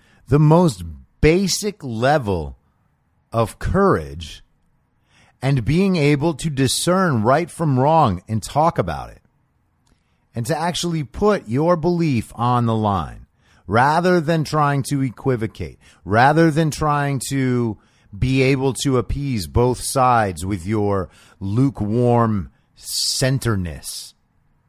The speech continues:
And it's fine to be a centrist. I'm a centrist. I have a bunch of views that support, uh,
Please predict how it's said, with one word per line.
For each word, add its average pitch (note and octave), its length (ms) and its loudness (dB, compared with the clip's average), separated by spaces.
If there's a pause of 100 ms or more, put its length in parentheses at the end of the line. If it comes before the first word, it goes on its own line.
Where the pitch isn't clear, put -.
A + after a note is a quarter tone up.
(320)
And D3+ 80 -2
it's F#3 140 -4
fine B3+ 280 2
to E3 60 6
be E3 320 4
a - 60 6
centrist. - 800 -2 (580)
I'm E3 180 0
a B3 60 6
centrist. - 600 -4 (1300)
I G#2 80 -2
have A2+ 260 0
a G#2+ 60 -8
bunch A2+ 280 2
of A#2+ 80 -8
views C#3 200 -2
that D3+ 140 -8
support, D3+ 600 0 (480)
uh, A2+ 680 2